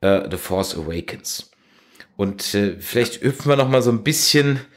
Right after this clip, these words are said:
an den Anfang. Ähm, mir ging's so, ich weiß nicht, wie's dir ging,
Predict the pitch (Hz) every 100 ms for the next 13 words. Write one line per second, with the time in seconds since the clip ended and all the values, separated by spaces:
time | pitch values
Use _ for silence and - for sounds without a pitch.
0 | _ _ _ - 123 131 120 107 - 98
1 | 120 156 151 - 160 165 180 190 - -
2 | - - _ _ - 131 131 131 131 _
3 | _ - _ _ _ _ _ _ _ _
4 | _ _ _ _ _ _ _ _ _ _
5 | _ _ _ _ _ _ - 139 202 202
6 | 170 147 107 101 113 120 139 196 233 -
7 | - _ _ _ - 107 151 151 143 113
8 | 101 - 123 147 170 160 185 208 208 -